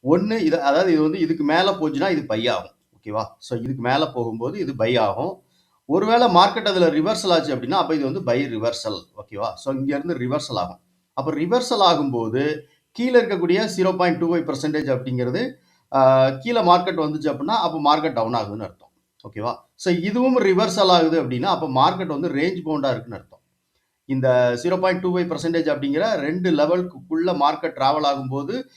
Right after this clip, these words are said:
மார்க்கெட் ரேஞ்ச் பவுண்டா இருக்கும் அப்படிங்கிறது அர்த்தம். ஓகேவா? So ஒரு ஃபர்ஸ்ட்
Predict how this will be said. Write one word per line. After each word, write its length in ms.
மார்க்கெட் 380
ரேஞ்ச் 280
பவுண்டா 240
இருக்கும் 240
அப்படிங்கிறது 400
அர்த்தம். 280
ஓகேவா? 340
So 200
ஒரு 340
ஃபர்ஸ்ட் 280